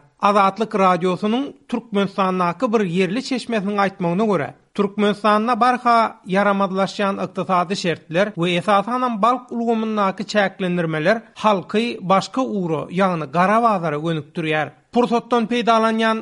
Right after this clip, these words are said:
käbir adamlar Türkmenistanyna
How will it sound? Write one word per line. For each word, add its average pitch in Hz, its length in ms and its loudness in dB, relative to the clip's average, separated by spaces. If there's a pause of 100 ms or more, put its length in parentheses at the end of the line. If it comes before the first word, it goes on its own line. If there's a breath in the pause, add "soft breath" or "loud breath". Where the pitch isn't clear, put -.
(120)
käbir 220 340 4
adamlar 208 460 4 (160)
Türkmenistanyna 208 1000 0